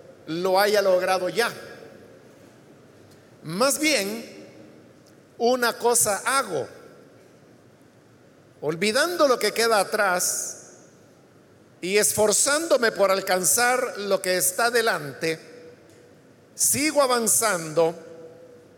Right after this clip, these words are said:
hacia la meta para ganar el premio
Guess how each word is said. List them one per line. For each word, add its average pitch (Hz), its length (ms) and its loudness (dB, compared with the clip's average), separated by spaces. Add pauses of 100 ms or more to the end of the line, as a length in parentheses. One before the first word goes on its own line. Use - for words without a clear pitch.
(640)
hacia 214 400 2
la 220 140 2
meta 226 420 0 (1120)
para 175 160 2
ganar 180 320 2
el 233 200 0
premio 190 640 2